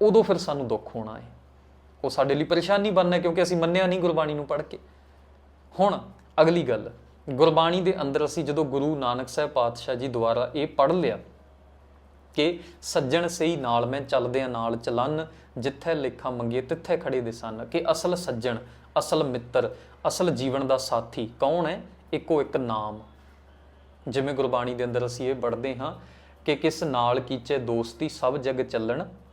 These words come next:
ਹਾਰ," ਕਿਹਦੇ ਨਾਲ ਦੋਸਤੀ, ਕਿਹਦੇ ਨਾਲ ਮਿੱਤਰਤਾ, ਕਿਹਦੇ ਨਾਲ ਰਿਸ਼ਤਾ ਨਿਭਾਇਆ ਜਾਵੇ, ਸਾਰਿਆਂ ਨੇ ਹੀ ਇੱਥੋਂ ਚਲੇ ਜਾਣਾ ਹੈ, ਸਾਰਿਆਂ ਨੇ ਇੱਥੋਂ ਕੂਚ ਕਰ ਜਾਣਾ ਹੈ।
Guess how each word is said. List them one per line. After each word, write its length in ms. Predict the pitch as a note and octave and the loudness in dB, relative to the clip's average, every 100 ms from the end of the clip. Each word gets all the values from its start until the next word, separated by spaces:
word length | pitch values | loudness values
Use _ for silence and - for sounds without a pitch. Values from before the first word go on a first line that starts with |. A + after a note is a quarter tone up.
| - | -4
ਹਾਰ," 240 | A#2 G#2+ A2 | 0 0 -2
ਕਿਹਦੇ 300 | - F#3+ A#3+ | -2 2 2
ਨਾਲ 200 | G#3 F#3+ | 4 2
ਦੋਸਤੀ, 440 | C3+ B2+ - D3+ | 2 0 -2 -8
ਕਿਹਦੇ 260 | C#3 E3+ F3+ | -4 0 0
ਨਾਲ 180 | D#3+ D3 | 0 -2
ਮਿੱਤਰਤਾ, 420 | B2 A#2+ B2+ C#3 | -2 -4 -2 -2
ਕਿਹਦੇ 280 | - G3 B3+ | 0 2 2
ਨਾਲ 180 | A3 | 4
ਰਿਸ਼ਤਾ 320 | E3+ D3+ - D#3 | 2 0 -2 -2
ਨਿਭਾਇਆ 360 | D3+ D3 A#2+ | 2 2 2
ਜਾਵੇ, 420 | A#2+ B2 C#3 F3+ - - | 2 2 0 -2 -6 -16
ਸਾਰਿਆਂ 440 | - E3 D3+ F#3 G#3 | -2 4 6 6 2
ਨੇ 120 | G#3+ | 2
ਹੀ 100 | F3+ | 0
ਇੱਥੋਂ 220 | F3+ D3+ | 0 -2
ਚਲੇ 240 | C#3 A2+ | -2 -2
ਜਾਣਾ 260 | A2+ A2 A2 | -2 -4 -6
ਹੈ, 60 | A2+ | -6
ਸਾਰਿਆਂ 400 | - D#3+ A3 A#3+ | 2 2 4 2
ਨੇ 100 | A3+ | 2
ਇੱਥੋਂ 400 | G3+ - F3+ F3+ - - | 0 -2 -4 -6 -16 0
ਕੂਚ 260 | G3 G#3 - | 2 2 2
ਕਰ 180 | F#3 | 2
ਜਾਣਾ 340 | C#3+ C#3 C3+ | 2 0 -2
ਹੈ। 60 | A2+ | -4